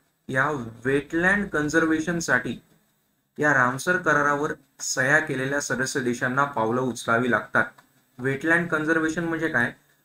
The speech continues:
या पाणथळ जमिनीचं संवर्धन, संवर्धन का करायचंय हा मुद्दा असतो ना. संवर्धन का करायचंय, तर शहरीकरण किंवा मानवी हस्तक्षेप यामुळे या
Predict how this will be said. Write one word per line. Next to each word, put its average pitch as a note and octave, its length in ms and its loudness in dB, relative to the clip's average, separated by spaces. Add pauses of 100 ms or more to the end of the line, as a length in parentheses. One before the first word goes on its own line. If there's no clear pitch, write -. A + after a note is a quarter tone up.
(760)
या D3 480 2 (440)
पाणथळ C#3 440 4
जमिनीचं D#3 440 -2
संवर्धन, A2+ 400 0 (540)
संवर्धन E3 580 0
का E3 280 10
करायचंय - 480 -2 (300)
हा C#3 120 0
मुद्दा B2 260 -4
असतो - 180 -6
ना. F3+ 120 0
संवर्धन D#3 600 -2
का D#3 160 4
करायचंय, D3 460 -2 (120)
तर E3+ 140 0
शहरीकरण C#3 800 0 (360)
किंवा D3+ 160 4
मानवी C3+ 420 2
हस्तक्षेप C3 720 -6 (340)
यामुळे D3 540 4 (260)
या C3+ 400 0